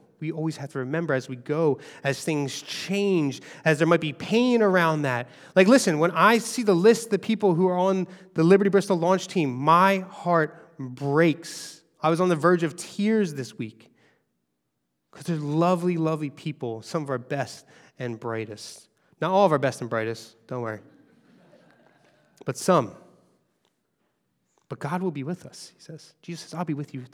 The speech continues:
always." And God comes to be with us,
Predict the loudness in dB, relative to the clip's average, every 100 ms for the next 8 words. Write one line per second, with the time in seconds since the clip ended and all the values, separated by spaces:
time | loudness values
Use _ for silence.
0 | -20 -14 -10 -6 -8 -10 -20 -20 -20 -20
1 | _ _ _ _ _ _ _ _ _ _
2 | _ _ _ _ _ _ _ _ _ _
3 | _ _ _ _ _ _ _ _ _ _
4 | _ _ _ _ _ _ _ _ _ _
5 | _ _ -14 -8 -8 -8 -8 -10 -10 -10
6 | -10 -12 -12 -12 -12 -18 -20 -20